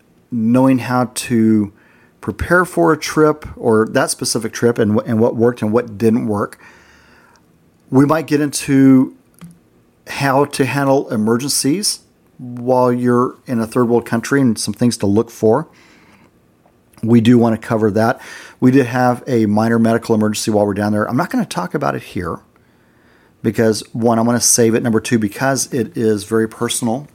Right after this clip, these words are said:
of what happened. I'm not sure that I'm at liberty to really share all the details of what happened, but just understand that something did happen while we're there.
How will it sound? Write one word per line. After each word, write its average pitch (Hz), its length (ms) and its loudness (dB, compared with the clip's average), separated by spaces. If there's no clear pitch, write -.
of 107 160 -10
what 110 140 -2
happened. 113 460 -6
I'm 127 140 2
not - 160 0
sure 143 280 2
that 120 140 2
I'm 117 300 -2
at 127 200 -8
liberty 113 380 0
to 98 320 -4
really 120 360 2
share 113 480 0
all 123 280 -4
the 104 100 -6
details 107 440 -6
of 101 80 -8
what 101 140 -8
happened, 98 280 -12
but 127 80 -6
just 143 200 -10
understand 131 500 -6
that - 80 -8
something 117 320 -4
did 104 160 -4
happen 120 340 -8
while 117 160 -4
we're 151 120 -4
there. 127 280 -6